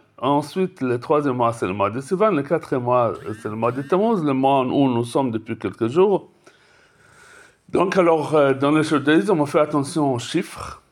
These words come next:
Donc le fait même que c'est le quatrième mois, c'est pas seulement un chiffre pour rec-, se reconnaître, mais c'est un chiffre qui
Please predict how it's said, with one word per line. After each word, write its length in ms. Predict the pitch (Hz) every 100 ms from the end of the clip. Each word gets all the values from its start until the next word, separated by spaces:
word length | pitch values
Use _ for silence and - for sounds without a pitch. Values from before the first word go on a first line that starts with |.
| -
Donc 200 | 123 120
le 60 | 117
fait 260 | 170 165
même 320 | 156 156 151 139
que 100 | 131
c'est 200 | - 110
le 100 | 107
quatrième 500 | - 190 - 180 147
mois, 200 | 135 127
c'est 200 | 131 123
pas 120 | 139
seulement 400 | 139 127 117 113
un 80 | 117
chiffre 420 | - 135 135 - -
pour 320 | 120 98 98
rec-, 400 | 117 120 - 117
se 100 | 123
reconnaître, 720 | 117 117 104 123 185 - - _ _ _ _ -
mais 220 | 131 160
c'est 180 | 156 156
un 140 | 131
chiffre 680 | 135 - 226 233 - - - -
qui 600 | 147 175 185 180 -